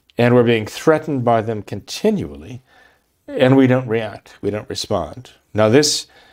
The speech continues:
connotes to me a people who are already in bondage,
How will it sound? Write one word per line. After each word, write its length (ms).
connotes 380
to 100
me 200
a 80
people 500
who 220
are 280
already 420
in 120
bondage, 540